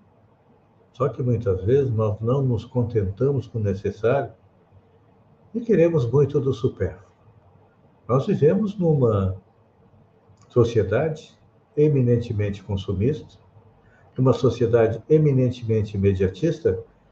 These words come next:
que não se preocupa com o futuro. Ah, o futuro? Se nós destruirmos a Amazônia,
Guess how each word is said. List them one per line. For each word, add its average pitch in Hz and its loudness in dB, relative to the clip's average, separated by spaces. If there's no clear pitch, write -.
que 160 -2
não 214 2
se 247 0
preocupa 240 0
com 170 0
o - 4
futuro. - -2
Ah, 214 0
o 156 2
futuro? 147 0
Se 247 0
nós 220 2
destruirmos 185 6
a 170 8
Amazônia, 139 2